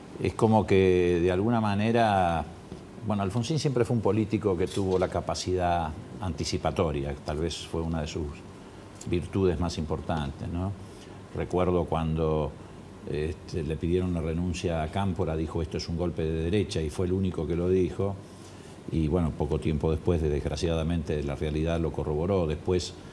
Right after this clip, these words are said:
se plantó frente al episodio de Malvinas, como ustedes recordarán.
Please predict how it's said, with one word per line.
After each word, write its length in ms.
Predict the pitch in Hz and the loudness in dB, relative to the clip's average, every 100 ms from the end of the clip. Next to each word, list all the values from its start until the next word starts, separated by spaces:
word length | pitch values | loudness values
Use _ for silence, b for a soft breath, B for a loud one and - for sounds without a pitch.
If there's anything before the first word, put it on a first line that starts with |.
| B B | B B
se 160 | - | -2
plantó 400 | - 85 80 98 | 0 0 2 2
frente 380 | 95 90 82 82 | 2 0 0 0
al 100 | 80 | -2
episodio 460 | 80 - 92 87 82 | 0 -2 0 2 2
de 80 | |
Malvinas, 600 | 78 82 104 95 80 80 - - - | 0 2 2 2 2 0 -4 -12 -8
como 160 | 80 | -6
ustedes 280 | 76 85 82 | -2 0 0
recordarán. 500 | 76 71 78 82 82 | -2 -2 0 0 0